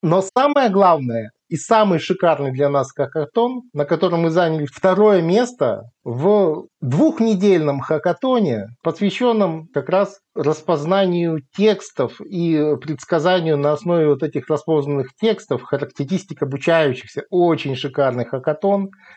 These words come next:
на котором вот мы как раз вот как команда отработали. Он специфического формата, но он был очень интересный, вот прям вот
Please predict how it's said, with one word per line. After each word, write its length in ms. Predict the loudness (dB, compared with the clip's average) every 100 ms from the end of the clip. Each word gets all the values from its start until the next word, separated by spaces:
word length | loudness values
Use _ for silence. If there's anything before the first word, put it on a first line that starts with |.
| _
на 100 | -4
котором 580 | -2 -2 0 0 0 0
вот 240 | -2 -2 -2
мы 160 | -2
как 180 | -2 -2
раз 220 | -2 -2
вот 100 | -4
как 200 | -4 -6
команда 400 | -4 -2 0 -2
отработали. 560 | -2 -2 -2 -2 -4 -6 -8 -4
Он 280 | 0 0 -4
специфического 840 | -8 -6 -2 -2 -2 -4 -2 -2
формата, 600 | 0 0 2 2 0 -2
но 300 | -2 0 0
он 280 | 2 0 2
был 160 | 0 0
очень 440 | 2 2 0 -4 -8
интересный, 680 | -6 -4 -2 -4 -6 -10 -8
вот 140 | -8 -10 -10
прям 320 | -6 -4 -4
вот 220 | -6